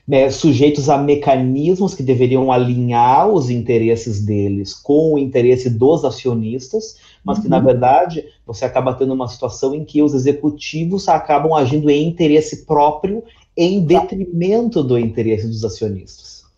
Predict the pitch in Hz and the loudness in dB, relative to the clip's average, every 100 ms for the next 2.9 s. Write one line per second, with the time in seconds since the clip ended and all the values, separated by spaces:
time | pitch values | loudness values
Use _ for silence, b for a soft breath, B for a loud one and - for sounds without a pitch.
0 | - 127 - - 226 320 190 - 127 160 | -12 -4 -4 0 2 2 2 -4 -6 -2
1 | 202 170 139 156 127 170 151 208 202 196 | -2 -2 0 0 -2 0 2 2 0 -2
2 | 185 196 180 - 151 127 113 - - | 0 2 2 2 2 2 0 -10 -16